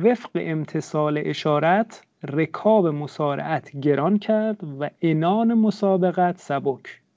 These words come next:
و چون نزدیک شد که مس آ-،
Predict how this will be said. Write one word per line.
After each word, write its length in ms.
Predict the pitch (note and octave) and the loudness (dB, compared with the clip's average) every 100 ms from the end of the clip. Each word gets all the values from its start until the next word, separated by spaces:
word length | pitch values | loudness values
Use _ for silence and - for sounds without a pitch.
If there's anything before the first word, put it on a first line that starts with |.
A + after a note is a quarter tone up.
| _ _ _ _ - | _ _ _ _ -6
و 100 | D3 | -6
چون 380 | - F#3+ F3 D3+ | 0 0 0 -2
نزدیک 540 | D3+ D3 D3 G#3 F3+ | -4 -4 0 0 0
شد 360 | - - C3+ - _ | -6 -8 -8 -10 _
که 120 | D#3+ | -6
مس 540 | D3+ D3+ F#3 G3+ - D#3 | -4 0 0 0 -6 -6
آ-، 240 | C#3 | -4